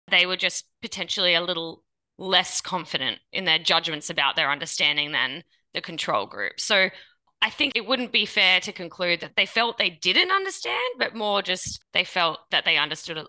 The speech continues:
a little bit less. But nevertheless, I think that's definitely very interesting and might reflect, you know, having less information to go off. So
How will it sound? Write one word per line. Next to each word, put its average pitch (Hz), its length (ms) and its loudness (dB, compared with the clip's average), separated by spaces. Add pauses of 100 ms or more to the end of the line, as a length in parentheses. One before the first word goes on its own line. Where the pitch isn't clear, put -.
a 175 80 -6
little 175 300 0
bit - 160 -10
less. - 460 -2 (300)
But 214 160 4 (160)
nevertheless, 208 600 2
I 175 80 -2
think 185 160 -4
that's - 260 -2
definitely 165 720 -2
very 151 540 2 (220)
interesting 170 560 -2
and 165 120 0
might 151 280 4 (120)
reflect, 233 580 2
you 233 100 0
know, 185 340 4 (180)
having 214 420 2 (160)
less 202 440 2
information 180 680 -4
to 190 100 -6
go 165 200 0
off. 160 260 2
So 151 220 -6